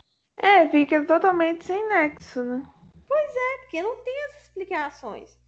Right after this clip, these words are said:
Speaker 1: Exatamente.
Speaker 2: E aí, bom, eu falei, falei, falei,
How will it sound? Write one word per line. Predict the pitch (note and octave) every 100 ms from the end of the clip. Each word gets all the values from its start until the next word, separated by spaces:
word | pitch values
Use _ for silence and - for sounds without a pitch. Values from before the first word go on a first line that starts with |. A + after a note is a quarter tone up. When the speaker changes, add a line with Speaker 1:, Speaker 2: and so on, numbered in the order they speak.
| _ _ _ _ _ - D4 C#4 C4
Speaker 1:
Exatamente. | B3+ B3+ D4 D#4+ D#4+ B3+ C4 C#4+ - - - - _ _ _ - - _ _ _ _ _ -
Speaker 2:
E | F4+
aí, | F#4 G#4 G#4
bom, | C4+ A#3+ A#3 - -
eu | C#4+
falei, | - F4 E4+ F#4+ A4+
falei, | G#4+ F4 E4
falei, | E4+ E4 D#4 E4 G4+